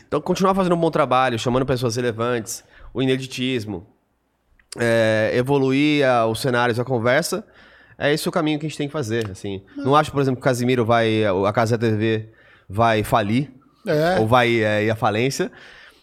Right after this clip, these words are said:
Speaker 1: É, sempre existe um estudo e uma, uma adequação ao tamanho do negócio. E aí, tá pro Nando Moura, é, saber,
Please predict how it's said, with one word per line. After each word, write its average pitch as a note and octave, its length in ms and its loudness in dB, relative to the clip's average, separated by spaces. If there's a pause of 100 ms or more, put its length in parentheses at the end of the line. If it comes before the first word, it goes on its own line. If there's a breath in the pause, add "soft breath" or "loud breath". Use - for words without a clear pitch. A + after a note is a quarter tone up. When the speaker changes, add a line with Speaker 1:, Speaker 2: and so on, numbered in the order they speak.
Speaker 1:
É, G#2+ 680 0
sempre F3+ 340 -2
existe F3 300 -2
um D#3+ 80 2
estudo D#3+ 480 0
e C3+ 60 2
uma, A#2 720 0
uma A2 680 -2 (200)
adequação E3+ 760 0
ao D3+ 120 0
tamanho F3 340 -2
do F#3+ 60 -2
negócio. E3+ 420 -2 (520)
E A#2+ 60 -2
aí, C#3+ 260 2
tá C#3 100 -2
pro D3 100 -6
Nando C3+ 200 0
Moura, A#2+ 240 2
é, G2 500 0
saber, C#3 420 0